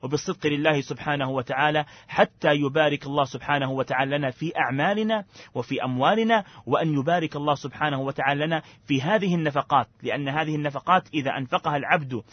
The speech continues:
في سبيل الله كانت له بإذن الله سبحانه وتعالى خيراً في الدنيا ومضاعفة. ووالله ما علمنا من رجل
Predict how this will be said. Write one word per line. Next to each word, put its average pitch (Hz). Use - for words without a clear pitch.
في 151
سبيل 147
الله 170
كانت 139
له 151
بإذن 151
الله 139
سبحانه 131
وتعالى 135
خيراً 175
في -
الدنيا 190
ومضاعفة. 135
ووالله 160
ما 151
علمنا 139
من 131
رجل 120